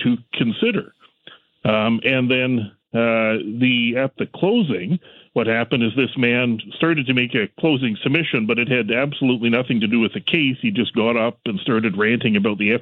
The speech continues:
B I, the U S Army, and mind control. And the judge eventually said, "Look, that's it. Uh, y-, you can't do that."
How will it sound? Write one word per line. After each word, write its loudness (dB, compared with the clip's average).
B 0
I, 2
the 0
U 2
S -2
Army, 2
and 0
mind 0
control. -6
And 2
the 2
judge 0
eventually 0
said, 0
"Look, 0
that's 0
it. 0
Uh, 0
y-, -6
you 0
can't -2
do 2
that." 0